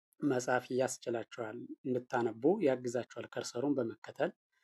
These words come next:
መጀመሪያ በእንግሊዘኛ፣ ቀጥሎ ደግሞ፣ እ፣ ቃሉ የአማርኛ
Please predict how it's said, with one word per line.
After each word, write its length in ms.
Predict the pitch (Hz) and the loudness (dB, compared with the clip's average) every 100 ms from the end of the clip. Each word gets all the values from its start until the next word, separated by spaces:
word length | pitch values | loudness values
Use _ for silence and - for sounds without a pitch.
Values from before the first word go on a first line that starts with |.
| _ - | _ -6
መጀመሪያ 440 | 127 131 120 113 147 | 0 2 2 2 2
በእንግሊዘኛ፣ 500 | 127 113 110 110 120 147 | 4 2 0 -2 0 2
ቀጥሎ 300 | 151 - 135 123 | 0 -2 0 0
ደግሞ፣ 240 | 117 120 185 240 _ _ _ _ _ - | 2 4 4 4 _ _ _ _ _ -8
እ፣ 140 | 139 123 117 123 | -4 -2 -4 -2
ቃሉ 300 | - 131 120 175 208 | 4 4 6 2 4
የአማርኛ 560 | 135 127 120 113 110 | 4 4 2 0 -4